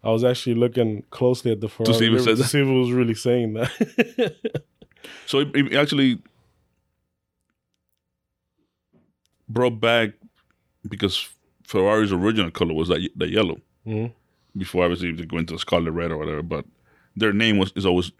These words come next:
Speaker 2: in yellow that way.
Speaker 1: Mm-hmm.
Speaker 2: And now the yellow, you know, if you look at their, their, the colors that they use are two catchy colors. The red is super catchy. Obviously, we could say Marlboro red or whatever you wanna say, but the
Speaker 1: Mm-hmm.
Speaker 2: red is now
Speaker 1: Well, it's not a Marlboro red.
Speaker 2: No, just, I'm just
Speaker 1: Marlboro
Speaker 2: saying.
Speaker 1: red was a lighter color.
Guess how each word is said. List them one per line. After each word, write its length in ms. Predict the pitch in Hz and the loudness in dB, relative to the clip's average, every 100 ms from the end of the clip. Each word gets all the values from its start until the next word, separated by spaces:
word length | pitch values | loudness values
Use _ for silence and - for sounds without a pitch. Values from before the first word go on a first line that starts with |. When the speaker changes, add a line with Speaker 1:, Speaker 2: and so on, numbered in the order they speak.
| _ | _
Speaker 2:
in 140 | 98 95 | -2 0
yellow 200 | 120 90 | 0 0
that 200 | 87 71 | -4 -6
way. 120 | 73 - - | -8 -12 -14
Speaker 1:
Mm-hmm. 280 | 107 98 139 | -10 -8 -8
Speaker 2:
And 80 | 92 | -6
now 140 | 90 | -4
the 100 | 85 | -2
yellow, 340 | 87 92 90 82 - - | 0 2 2 -2 -8 -4
you 120 | 98 | 0
know, 80 | 90 | 0
if 180 | 87 | -2
you 120 | 85 92 | -2 2
look 240 | 104 92 | 2 2
at 100 | 90 | 0
their, 260 | 90 87 60 - _ _ - | 2 0 -2 -10 _ _ -16
their, 300 | 92 92 87 _ _ - - | -2 0 0 _ _ -20 -8
the 120 | 113 | -8
colors 300 | - 113 104 | -4 -2 0
that 80 | 95 | -2
they 100 | 92 | -2
use 280 | 90 92 82 | -2 -2 -2
are 100 | 82 | -6
two 240 | - 107 | -4 -6
catchy 280 | - - - | -2 -4 -4
colors. 220 | - 76 - - _ _ _ _ _ - | -8 -10 -10 -20 _ _ _ _ _ -2
The 120 | 87 | 0
red 200 | 92 104 | 2 0
is 100 | 87 | 0
super 220 | 101 80 | -4 -4
catchy. 300 | - 64 - - | -8 -10 -10 -8
Obviously, 480 | 80 80 82 - - - | -4 -2 -2 -4 -6 -6
we 160 | 87 | -4
could 120 | 87 92 | -2 0
say 120 | 92 | 2
Marlboro 460 | 90 90 92 90 | 2 0 0 0
red 240 | 90 92 90 | 0 0 0
or 40 | |
whatever 180 | 87 87 | 0 -2
you 60 | 87 | -2
wanna 160 | 85 - | -4 -2
say, 200 | 95 95 | 0 0
but 180 | 87 73 - _ _ 113 | -2 -4 -10 _ _ -8
the 160 | 110 | -2
Speaker 1:
Mm-hmm. 100 | 90 | 2
Speaker 2:
red 260 | 104 107 85 _ - | 2 0 -2 _ -4
is 260 | 92 80 - - | -4 -4 -12 -6
now 340 | 95 90 85 78 - _ - | 0 2 2 -2 -8 _ -2
Speaker 1:
Well, 140 | 127 | 0
it's 100 | 123 | 2
not 160 | 135 110 | 2 0
a 40 | |
Marlboro 540 | 101 104 98 95 95 | -2 -4 -4 -8 -10
red. 240 | 95 95 101 | -8 -10 -2
Speaker 2:
No, 140 | 123 | 0
just, 220 | 104 98 | 0 0
I'm 180 | 113 107 | -2 -2
just 0 | |
Speaker 1:
Marlboro 180 | 117 117 | 0 0
Speaker 2:
saying. 160 | 117 113 | -2 -4
Speaker 1:
red 60 | |
was 140 | 110 101 | -6 -8
a 60 | |
lighter 340 | 98 98 98 98 | -10 -10 -12 -14
color. 360 | - 98 101 | -16 -18 -18